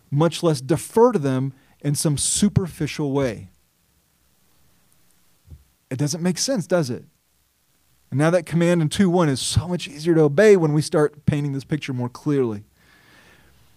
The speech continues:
Because, uh, maybe someone could say, "Well, to love my neighbor as themselves, and they're my neighbor too. We know that. And even enemies, I love them, and I'm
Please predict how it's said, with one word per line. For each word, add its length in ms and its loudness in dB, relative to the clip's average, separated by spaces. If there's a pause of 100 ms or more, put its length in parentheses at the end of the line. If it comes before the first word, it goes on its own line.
(180)
Because, 280 2
uh, 440 -8
maybe 240 4
someone 240 2
could 100 -2
say, 200 2
"Well, 280 4 (320)
to 100 -2
love 360 6
my 160 0
neighbor 380 4
as 100 0
themselves, 340 0
and 180 0
they're 200 4
my 160 2
neighbor 360 4
too. 240 2
We 160 2
know 320 6
that. 300 -2
And 300 -4
even 260 2
enemies, 320 2
I 120 2
love 380 2
them, 200 2
and 100 0
I'm 80 -4